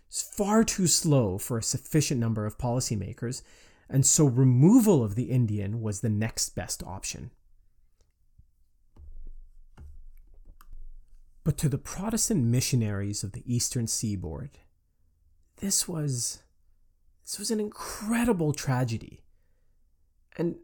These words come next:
and the tragedy of it was that it was a missed opportunity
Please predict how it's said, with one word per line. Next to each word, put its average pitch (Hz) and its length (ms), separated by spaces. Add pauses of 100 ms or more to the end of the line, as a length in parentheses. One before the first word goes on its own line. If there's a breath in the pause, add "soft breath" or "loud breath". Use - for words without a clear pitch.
and 165 160
the 156 80
tragedy 196 800
of 95 160
it - 260
was 151 160
that 185 120
it 180 60
was 160 140
a 160 60
missed 151 480
opportunity 143 880